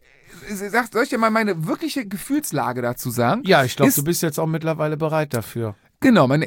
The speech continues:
Speaker 1: wirklich, als ich das mitbekommen habe, ist, es wurde ja dann in den sozialen Medien gepostet und so weiter und natürlich
Speaker 2: Ja.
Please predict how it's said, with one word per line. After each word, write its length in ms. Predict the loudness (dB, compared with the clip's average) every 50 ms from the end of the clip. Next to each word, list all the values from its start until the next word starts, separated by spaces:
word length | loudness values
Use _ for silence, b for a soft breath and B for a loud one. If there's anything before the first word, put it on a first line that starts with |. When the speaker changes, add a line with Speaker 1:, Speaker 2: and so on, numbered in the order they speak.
| 0 2
Speaker 1:
wirklich, 220 | 0 2 2 2
als 120 | 2 2 2
ich 60 | 0
das 100 | 0 -2
mitbekommen 520 | -4 -6 -6 -8 -8 -6 -4 -2 -2 -2
habe, 280 | -2 -2 -4 -2 -4 -4
ist, 380 | -4 -6 -6 -6 -8 -10 -6 -4
es 200 | -4 -4 -2 -2
wurde 160 | -2 0 0
ja 80 | 0 -2
dann 180 | -2 -4 -6
in 180 | -6 -6 -8 -8
den 140 | -10 -14 -20 _ _ _ _ _ -14
sozialen 340 | -12 -10 -8 -8 -6 -4 -2
Medien 260 | -2 -2 -2 -2 -2
gepostet 440 | -2 -2 0 0 0 0 -2 -4 -6
und 120 | -6 -4
so 120 | -4 -4 -4
weiter 220 | -2 -4 -4 -4 -4
und 60 | -4
natürlich 420 | -4 0 2 6 6 6 6 6
Speaker 2:
Ja. 180 | 4 0 -2